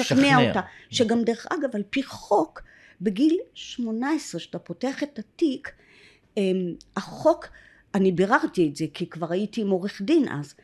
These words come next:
Speaker 1: החוק אומר שאם אין איזשהו מניעה ממש, ממש, אה, נחרצת, צריך לעשות הכל כדי שהילד יוכל לפגוש את ההורה הביולוגי שלו.
Speaker 2: צריך
Speaker 1: אני
Speaker 2: לעשות
Speaker 1: לא
Speaker 2: כל
Speaker 1: יודע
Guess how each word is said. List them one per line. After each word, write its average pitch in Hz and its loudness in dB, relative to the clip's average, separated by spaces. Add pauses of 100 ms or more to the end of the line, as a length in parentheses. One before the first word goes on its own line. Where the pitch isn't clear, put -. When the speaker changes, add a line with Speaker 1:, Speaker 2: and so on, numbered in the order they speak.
(260)
Speaker 1:
החוק - 0
אומר 180 0 (340)
שאם 302 4 (180)
אין 247 2 (120)
איזשהו 226 0
מניעה 190 4 (400)
ממש, 254 4
ממש, 247 0 (720)
אה, 240 4 (960)
נחרצת, 220 4 (580)
צריך 240 -2
לעשות 220 -6
הכל 233 -4
כדי 196 -4
שהילד 196 -2
יוכל 208 -4
לפגוש 226 -6
את 226 -8
ההורה 185 0
הביולוגי 208 -2
שלו. - -8 (360)
Speaker 2:
צריך 123 -6
Speaker 1:
אני 196 6
Speaker 2:
לעשות 185 6
Speaker 1:
לא 110 10
Speaker 2:
כל 247 12
Speaker 1:
יודע - 8